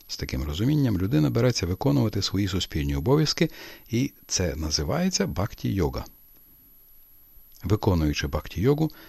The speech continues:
можна піднятись до рівня чистого відданого служіння. Великий святий, батько Шріли В'ясадеви, Парашара Муні, зазначив, що люди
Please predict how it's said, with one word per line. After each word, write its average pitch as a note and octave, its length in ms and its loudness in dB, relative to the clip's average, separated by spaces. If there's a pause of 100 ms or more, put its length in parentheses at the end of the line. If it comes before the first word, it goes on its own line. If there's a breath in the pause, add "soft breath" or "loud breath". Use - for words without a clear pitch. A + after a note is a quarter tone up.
(240 loud breath)
можна C#3 360 4
піднятись C3 560 2
до F2+ 160 0
рівня G2 340 0
чистого A#2+ 520 0
відданого D#2+ 580 0
служіння. - 540 -6 (1160)
Великий G#2+ 420 4
святий, B2+ 440 0
батько D#2 420 0
Шріли - 240 -4
В'ясадеви, D2 580 -2 (180)
Парашара D#2+ 580 0
Муні, C3+ 340 0 (360 loud breath)
зазначив, B2+ 540 6 (220)
що - 320 -6 (600 soft breath)
люди E3+ 420 4